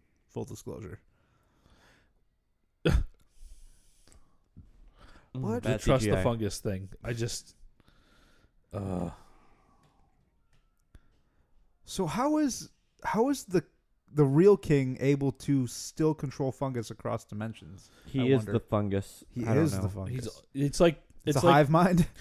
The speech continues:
Speaker 1: <laughs>
Speaker 2: no, it's like, uh,
Speaker 1: <laughs>
Speaker 2: Clayface. The less questions you ask, the better it is worth.
Speaker 1: Okay.
Speaker 3: Considering there are four Clayfaces, sure.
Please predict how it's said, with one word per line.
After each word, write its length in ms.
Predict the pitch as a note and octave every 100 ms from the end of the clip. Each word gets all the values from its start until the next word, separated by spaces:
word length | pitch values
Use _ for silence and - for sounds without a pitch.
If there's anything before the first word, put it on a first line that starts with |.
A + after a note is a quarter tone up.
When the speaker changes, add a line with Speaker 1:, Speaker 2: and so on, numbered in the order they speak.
| -
Speaker 1:
<laughs> 200 | - -
Speaker 2:
no, 220 | G#3+ D3+
it's 180 | D3 -
like, 280 | E3+ E3+ F3+
uh, 380 | D#3 C#3 C3 A#2 - _
Speaker 1:
<laughs> 220 | _ -
Speaker 2:
Clayface. 720 | E3 D#3+ - G#2 E2 - - - _ -
The 100 | B2+
less 260 | C3+ -
questions 460 | - D3 C#3+ C#3 B2+
you 120 | A2+
ask, 280 | A#2+ G#2+ -
the 60 | A2+
better 320 | G#2+ G#2 F#2+
it 100 | E2
is 120 | D#2+
worth. 480 | E2+ B1 - - - - -
Speaker 1:
Okay. 360 | - - - - -
Speaker 3:
Considering 480 | C#3 C3+ E3+ D#3+ C#3+
there 160 | C3+ B2
are 100 | A#2 -
four 280 | - B2+ B2
Clayfaces, 680 | - B2+ B2 B2+ B2+ B2+ B2
sure. 380 | - G#2+ C#2+